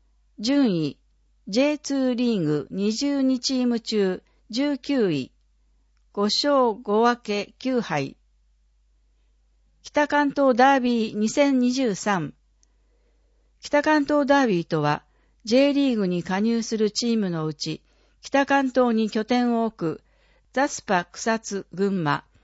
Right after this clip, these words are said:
栃木エスシー、水戸ホーリーホックが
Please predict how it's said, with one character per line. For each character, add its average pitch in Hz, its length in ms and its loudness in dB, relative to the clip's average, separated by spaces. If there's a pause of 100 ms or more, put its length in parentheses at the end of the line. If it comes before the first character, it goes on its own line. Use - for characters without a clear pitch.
(340)
栃 277 640 0
木 - 20 -20 (140)
エ 208 100 -2
ス 247 220 -4
シ 180 440 -2
ー、 - 60 -20 (340)
水 208 180 -6
戸 294 120 2
ホ 285 220 0
ー 277 40 2
リ 277 120 0
ー 254 80 -2
ホ 277 140 -2
ッ - 20 -2
ク 185 200 -8
が 151 240 -2